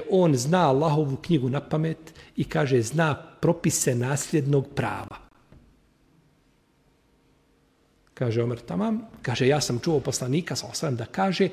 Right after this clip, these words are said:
Allah zaista”, kaže, „ovom knjigom uzdiže jedne ljude, a spusta druge ljude.” Pa je došao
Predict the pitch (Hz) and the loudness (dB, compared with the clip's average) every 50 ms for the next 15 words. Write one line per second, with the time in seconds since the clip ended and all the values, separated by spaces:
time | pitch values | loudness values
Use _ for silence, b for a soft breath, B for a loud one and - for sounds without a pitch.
0 | B B B B B - 170 170 160 156 156 143 131 117 107 120 180 180 160 139 | B B B B B 6 6 8 8 6 4 4 4 2 2 4 4 4 4 4
1 | - - 139 - - 147 127 131 135 143 156 151 135 123 - 170 160 139 143 135 | 2 0 -2 0 0 2 4 4 6 6 6 4 2 2 0 0 2 2 2 2
2 | 135 - - 202 214 202 170 214 208 165 190 175 165 170 175 165 175 160 156 170 | 0 2 4 6 6 6 6 4 4 6 8 8 8 8 6 4 4 4 6 6
3 | 160 147 151 143 - - - - - - - - - 117 - - - - - - | 6 6 4 2 0 -4 -12 -8 -6 -6 -6 -6 -8 -10 -10 -10 -12 -14 -18 -20
4 | _ - - - - - - - - - - - - - - - _ - - - | _ -20 -16 -14 -12 -12 -12 -14 -20 -20 -20 -20 -20 -20 -20 -20 _ -20 -20 -20
5 | - - _ _ _ _ _ _ _ _ - _ - - - - - - _ _ | -20 -20 _ _ _ _ _ _ _ _ -20 _ -20 -20 -20 -20 -20 -20 _ _
6 | _ _ _ _ _ _ _ _ _ _ _ _ _ _ _ _ _ _ _ _ | _ _ _ _ _ _ _ _ _ _ _ _ _ _ _ _ _ _ _ _
7 | _ - 269 262 220 202 233 240 233 - 240 220 208 208 233 - | _ 4 8 8 10 10 10 8 8 8 8 10 10 8 6 2